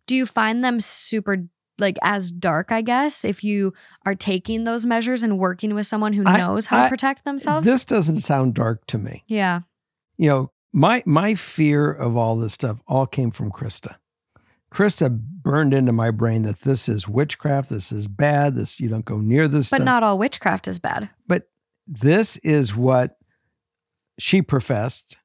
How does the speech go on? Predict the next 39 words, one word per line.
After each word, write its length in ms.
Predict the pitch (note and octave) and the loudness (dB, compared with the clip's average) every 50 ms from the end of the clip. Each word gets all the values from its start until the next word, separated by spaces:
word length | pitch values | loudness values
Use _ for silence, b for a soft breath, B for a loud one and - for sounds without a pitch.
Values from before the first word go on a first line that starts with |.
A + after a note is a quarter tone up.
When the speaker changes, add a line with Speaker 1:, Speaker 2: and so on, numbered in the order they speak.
| _ _ _ _ _ _ _ _ _ _ _ _ _ _ _ | _ _ _ _ _ _ _ _ _ _ _ _ _ _ _
Speaker 2:
And 220 | - D#3 C#3 C3 A2+ | -2 0 2 2 2
being 320 | G2+ D3 D3+ D#3+ D#3 C#3 | 4 4 4 4 4 4
that, 240 | C3+ C3 C#3 - - | 4 2 2 0 0
you 80 | D3+ C3 | 0 2
know, 200 | C3 B2+ B2+ B2 | 2 4 2 2
it 20 | |
was, 160 | A#2+ A2+ - - - - | 2 0 -2 -4 -6 -6
we 180 | F3 C#3+ C3+ A#2+ | -4 0 2 2
had 120 | C3+ B2+ | 2 2
a 40 | B2 | 2
relationship 720 | A#2 A#2+ A2+ A#2 A#2 A2+ A2 - - A#2+ - C#3+ D3 - - | 2 2 2 2 2 0 0 -2 -4 -2 0 0 0 0 0
and 140 | C#3 A#2 | 0 2
we 100 | A2+ A2 | 2 2
loved 300 | G#2 A2 A#2+ C3 A#2 A2 | 2 2 2 2 2 2
one 180 | A2+ A#2+ A#2 A2+ | 0 0 2 2
another 340 | A2 A2 G#2+ A2 A2 C3+ C#3 | 2 2 2 0 0 0 0
and 100 | C#3 B2 | 0 0
she 120 | - - | -2 -2
wanted 320 | A#2 A2 A2 A2+ A2+ G2+ - | 0 0 2 0 0 -2 -4
to 60 | - | -8
protect 520 | - - G#2+ - - - B2 A#2 - - | -10 -12 -14 -8 -4 -4 -4 -4 -4 -6
me, 240 | - A2 A2+ D3+ b b b b b b b b | -4 -4 -4 -4 b b b b b b b b
she 260 | - - D3 D3 D3 | -6 0 0 2 2
just 240 | C#3 C3+ C3 A#2 - | 2 2 2 2 2
said, 300 | - C3 A#2 A#2 A2+ A2 B B B - - - B2+ G2+ | 2 2 2 2 0 -2 B B B -8 -6 -8 -10 -2
"Do 200 | - C#3+ D#3+ E3+ | 2 4 6 6
not 260 | D#3 C#3+ C3+ C#3 B2+ G#2 | 6 6 4 2 2 0
go 180 | C3 B2+ B2+ | 0 2 4
near 220 | B2+ B2+ D3 G3+ B3+ | 4 2 2 0 0
this 220 | - - A#2+ - | -2 -4 -4 -4
stuff." 420 | - - - - - - _ _ _ _ _ | -6 -8 -10 -14 -16 -18 _ _ _ _ _
And 220 | - B2 A#2+ B2 A#2 | -8 -4 -4 -4 -4
so 340 | - - G#2 F#2+ A#2+ C#3 - | -4 -4 -2 -2 0 -2 -2
I, 360 | - - G#2+ A2 A#2+ C3 F3 - _ _ _ _ _ _ _ _ _ _ _ _ _ _ _ - | -4 -6 -6 -6 -4 -6 -6 -8 _ _ _ _ _ _ _ _ _ _ _ _ _ _ _ -2
in 160 | - C#3+ D3 C#3+ | 2 2 4 4
respect, 500 | C3+ - - - C3 A2 B2 E3 - - | 2 0 -2 -2 -2 -2 -2 -2 -2 -2
and 140 | C#3+ B2 | 0 0
I, 60 | A#2+ A#2+ | 2 2
we, 180 | B2 B2+ A2 | 2 0 0